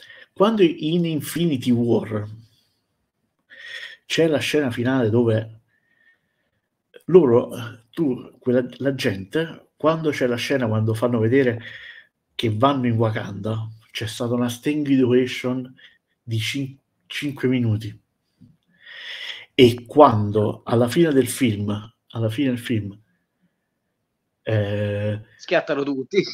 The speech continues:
Speaker 1: schi-, schiatta tutti, ma schiatta, eh, schiatta, eh, T'Challa, la gente era in lacrime, disperata.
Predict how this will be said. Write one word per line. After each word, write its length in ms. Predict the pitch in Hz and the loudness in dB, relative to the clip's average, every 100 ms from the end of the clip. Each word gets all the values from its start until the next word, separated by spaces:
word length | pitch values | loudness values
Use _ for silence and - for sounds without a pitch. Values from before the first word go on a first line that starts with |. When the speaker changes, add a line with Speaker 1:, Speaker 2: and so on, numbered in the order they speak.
| - - - - | -14 -20 -18 -12
Speaker 1:
schi-, 280 | - - | -12 -8
schiatta 320 | - 190 180 175 | -4 0 2 4
tutti, 260 | 175 - | 2 -2
ma 120 | 117 107 | -6 -6
schiatta, 500 | - 175 170 135 135 | -4 -4 0 0 2
eh, 360 | 120 113 107 | 2 0 0
schiatta, 560 | 107 - 151 - 113 110 | -4 -4 -4 -2 -6 -4
eh, 460 | 117 110 110 104 104 | -2 0 0 -2 -2
T'Challa, 600 | 120 101 101 110 117 - _ _ _ _ _ _ _ _ _ _ _ _ - - - - | -4 -4 -2 -4 -6 -10 _ _ _ _ _ _ _ _ _ _ _ _ -20 -16 -16 -10
la 120 | 110 107 | -6 -2
gente 480 | 156 123 107 110 - | -2 -4 -8 -10 -8
era 300 | 104 107 107 | -4 -2 0
in 160 | 104 | 0
lacrime, 400 | 120 113 - 98 | 0 -2 -6 -10
disperata. 800 | 92 110 - 113 107 113 - - | -8 -8 -6 -4 -2 -2 -6 -14